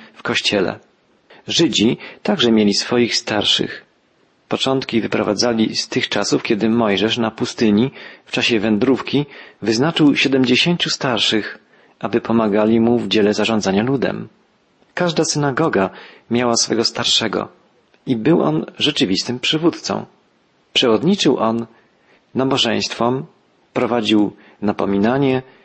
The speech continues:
i karanie tam, gdzie było to konieczne. Rozstrzygał spory,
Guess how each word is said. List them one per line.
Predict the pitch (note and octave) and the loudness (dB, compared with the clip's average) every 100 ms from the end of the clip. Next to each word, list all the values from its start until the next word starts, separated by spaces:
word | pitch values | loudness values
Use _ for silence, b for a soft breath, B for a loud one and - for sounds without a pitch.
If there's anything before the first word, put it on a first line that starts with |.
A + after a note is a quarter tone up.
| b b | b b
i | - | -6
karanie | A2+ A#2 A#2 G2+ G#2+ A#2 - B B - | -4 -2 0 0 0 -2 -10 B B -6
tam, | A#2 | -2
gdzie | G#2+ A2 | 0 0
było | G#2 G#2+ | 2 2
to | G#2 | 0
konieczne. | G#2 G2+ F#2+ - G#2+ B2 _ _ _ _ _ _ - | 0 0 0 -2 -4 -8 _ _ _ _ _ _ -4
Rozstrzygał | A#2+ - - F3 B2 - | -4 -2 -4 0 0 0
spory, | - A#2+ A2+ A#2 | -2 0 2 2